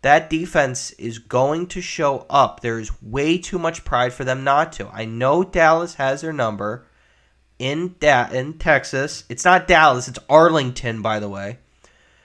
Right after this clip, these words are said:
I have a good feeling they're gonna be able to stand up.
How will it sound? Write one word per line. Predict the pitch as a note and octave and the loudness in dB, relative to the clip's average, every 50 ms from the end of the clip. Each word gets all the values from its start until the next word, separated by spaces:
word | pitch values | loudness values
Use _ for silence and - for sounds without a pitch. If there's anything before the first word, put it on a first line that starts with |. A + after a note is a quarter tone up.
| _ _ _ _ _ _ _ _ _ _ _ _ _ _ _ _ _ _ _ _ _ - | _ _ _ _ _ _ _ _ _ _ _ _ _ _ _ _ _ _ _ _ _ 2
I | B2 D3 D#3 | 2 4 4
have | F3 F3 F3 D#3+ | 4 2 2 0
a | E3 | -2
good | D3 - - E3 F3 F3+ F3+ | -4 -2 0 2 2 2 2
feeling | - G#3 F#3+ F#3+ F#3+ E3+ D#3+ | 0 -2 0 0 0 0 0
they're | C3+ C3+ C#3 | 0 0 0
gonna | C3+ C3 C3+ C3+ C#3 | 0 -2 -2 -2 0
be | C3 C#3+ C3+ C3 B2+ | 0 0 0 0 0
able | B2+ B2 B2 G#2+ | -2 -2 -4 -6
to | A#2+ A#2 | -8 -8
stand | - - - C3 A#2 A#2 A2+ A2 G#2+ | -8 -6 -4 -2 -2 -2 -2 -2 -4
up. | F#2 - - - | -6 -8 -10 -12